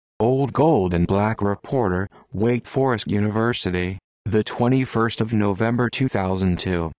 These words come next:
O'Brien, Joseph. Boss of Bosses. The Fall of the Godfather, The F B I and Paul Castellano. N Y, Dell, nineteen ninety-two. Pileggi, Nicholas,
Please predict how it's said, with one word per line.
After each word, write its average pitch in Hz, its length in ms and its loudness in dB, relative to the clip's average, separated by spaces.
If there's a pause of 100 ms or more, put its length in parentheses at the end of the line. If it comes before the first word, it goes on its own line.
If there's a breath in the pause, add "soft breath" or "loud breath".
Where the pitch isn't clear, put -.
(440)
O'Brien, 98 760 0 (160)
Joseph. 92 680 0 (540 loud breath)
Boss 110 380 0
of 92 180 -2
Bosses. 95 560 0 (380)
The 98 180 2
Fall 98 400 2
of 92 120 -2
the 95 120 2
Godfather, 95 840 -2 (380 loud breath)
The 98 200 2
F 107 160 -2
B 98 160 -2
I 87 240 -2
and 101 240 0
Paul 135 240 0
Castellano. 107 1000 0 (540)
N 113 260 2
Y, 101 440 0 (240)
Dell, 101 420 0 (240)
nineteen 117 560 0
ninety-two. 110 760 2 (600 loud breath)
Pileggi, 101 600 0 (100)
Nicholas, 101 680 0